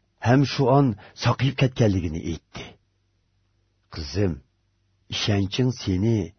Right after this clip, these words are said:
saqaytdi. Tinch omon bo'l", dedi Hazrati Ayso uningga. Hazrati Ayso bu so'zni qilayotganda,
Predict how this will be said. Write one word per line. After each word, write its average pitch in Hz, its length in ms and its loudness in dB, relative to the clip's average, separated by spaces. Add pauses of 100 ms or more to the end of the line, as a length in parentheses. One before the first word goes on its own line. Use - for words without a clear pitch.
(120)
saqaytdi. - 760 -6 (880)
Tinch 120 320 0
omon 82 440 -6
bo'l", 101 240 0 (680)
dedi 92 320 0
Hazrati 80 520 -8
Ayso 82 360 -6
uningga. 69 500 -14 (1120)
Hazrati 98 400 2
Ayso 113 400 2 (360)
bu 113 160 0
so'zni 104 340 -2
qilayotganda, 78 680 0